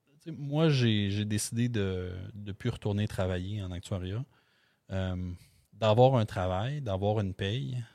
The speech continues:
ça peut être utile quand t'es un investisseur immobilier, parce que les banques, ils regardent encore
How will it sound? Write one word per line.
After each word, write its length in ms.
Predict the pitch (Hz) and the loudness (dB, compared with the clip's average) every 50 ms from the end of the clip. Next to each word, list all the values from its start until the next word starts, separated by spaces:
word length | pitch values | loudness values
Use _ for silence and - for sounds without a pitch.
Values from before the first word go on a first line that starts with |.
| _ | _
ça 240 | - - - 117 98 | -18 -4 -2 -2 -2
peut 220 | - - 120 117 113 | 0 2 2 2 2
être 160 | 113 - 107 | 0 -2 -6
utile 320 | - - - 117 110 95 92 - _ _ _ _ _ _ _ _ _ _ _ | -8 -4 -4 -4 -4 -4 -8 -12 _ _ _ _ _ _ _ _ _ _ _
quand 140 | 101 101 | -4 -4
t'es 140 | 90 - 98 | -2 -2 -2
un 140 | 95 92 95 | -2 -2 -2
investisseur 440 | 95 92 92 90 - - 107 101 101 | -4 -4 -6 -8 -6 -4 -2 -2 0
immobilier, 560 | 98 95 90 92 92 92 95 104 131 147 - _ _ _ _ _ _ _ _ _ _ _ | 0 -2 -2 -4 -4 -4 -4 -4 -4 -6 -10 _ _ _ _ _ _ _ _ _ _ _
parce 240 | - 127 113 - - | -2 -2 -2 -2 -4
que 80 | - 117 | -2 -2
les 200 | 107 110 107 98 | 0 0 0 2
banques, 420 | 104 104 117 123 127 127 127 - | 2 2 2 2 0 -2 -4 -6
ils 140 | - 123 113 | -4 -4 -2
regardent 400 | 104 104 101 104 107 104 104 104 | -2 0 2 2 2 2 2 0
encore 720 | 101 101 98 - 117 110 120 127 127 127 117 - - - | 0 0 2 2 4 4 4 4 2 0 -2 -6 -8 -16